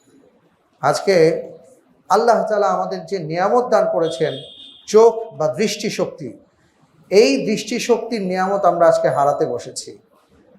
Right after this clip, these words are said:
আর আজকে এই হারানোর সবচেয়ে বড় অস্ত্র যেটা হিসাবে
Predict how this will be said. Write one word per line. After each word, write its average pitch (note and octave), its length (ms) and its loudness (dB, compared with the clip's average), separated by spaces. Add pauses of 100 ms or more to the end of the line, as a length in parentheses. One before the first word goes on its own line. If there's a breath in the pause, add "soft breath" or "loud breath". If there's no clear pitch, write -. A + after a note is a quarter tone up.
আর C3+ 120 0
আজকে D#3 300 2
এই D#3 360 2
হারানোর E3 440 2
সবচেয়ে G#3 540 0
বড় F3 240 2
অস্ত্র E3+ 480 0
যেটা D3+ 300 -4
হিসাবে D3 480 -4